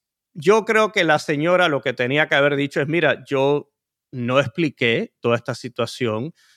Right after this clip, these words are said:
sí es verdad, ¿no? A-, asumiendo que es verdad lo que ella dice, ¿no? De que hay,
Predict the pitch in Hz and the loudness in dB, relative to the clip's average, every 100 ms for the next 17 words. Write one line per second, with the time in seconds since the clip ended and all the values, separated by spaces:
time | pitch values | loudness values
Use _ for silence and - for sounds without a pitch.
0 | _ - - 165 156 202 135 139 143 120 | _ -18 -2 4 6 6 4 2 0 0
1 | 113 127 240 127 110 160 240 98 - 113 | 0 0 -4 _ -6 -4 -4 -8 -12 -10
2 | 110 - 113 113 117 135 120 110 123 110 | -10 -8 -6 -6 -4 -6 -6 -4 -4 0
3 | 117 110 104 107 104 160 170 - 107 151 | 0 -2 -4 -4 0 2 0 -4 -6 -2
4 | 185 - 107 104 110 110 | -4 -4 -4 -2 0 -2